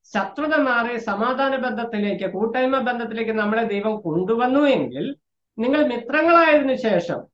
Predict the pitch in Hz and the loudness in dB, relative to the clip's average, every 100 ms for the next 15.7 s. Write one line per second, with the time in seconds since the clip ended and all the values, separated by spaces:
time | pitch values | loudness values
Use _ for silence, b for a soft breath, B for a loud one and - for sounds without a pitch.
0 | _ _ _ 165 180 196 196 202 196 185 | _ _ _ -2 0 -2 -4 -2 2 0
1 | 196 190 185 185 185 190 185 175 175 185 | -2 -4 0 0 0 0 0 -2 -4 -2
2 | 190 165 170 185 202 185 175 190 185 185 | -2 0 -2 0 -2 -2 -4 -2 2 2
3 | 180 180 175 175 190 185 180 175 - _ | 2 0 -2 -4 -2 -2 -2 -6 -6 _
4 | _ _ _ _ _ _ _ _ _ _ | _ _ _ _ _ _ _ _ _ _
5 | _ _ 156 208 302 294 - 247 220 202 | _ _ 0 4 4 4 2 2 2 2
6 | 180 - 139 151 202 220 - 202 226 254 | 0 0 0 2 0 -2 -2 -2 0 0
7 | 220 220 202 202 175 160 _ _ _ _ | 0 2 0 0 -4 -6 _ _ _ _
8 | _ _ 139 165 208 214 208 214 214 208 | _ _ -2 2 2 4 2 2 0 -2
9 | 208 214 208 208 196 196 - _ _ _ | -2 -2 0 -2 -2 -6 -8 _ _ _
10 | 214 214 202 202 208 208 202 190 175 196 | -2 0 0 -2 -2 0 0 -2 -6 -8
11 | 180 190 170 202 208 208 208 208 180 208 | -4 -2 -2 -4 -4 -4 -4 -4 -4 -6
12 | 190 180 202 180 202 190 196 190 175 170 | -4 -4 -4 -6 -6 -6 -6 0 0 0
13 | 180 156 110 - 202 - 311 294 294 262 | -2 -2 -2 -2 -4 -2 0 2 4 4
14 | 247 - 208 202 185 175 180 269 - 185 | 2 2 2 4 4 2 2 0 -2 0
15 | 233 302 302 233 226 220 | 2 2 -2 -2 -2 -2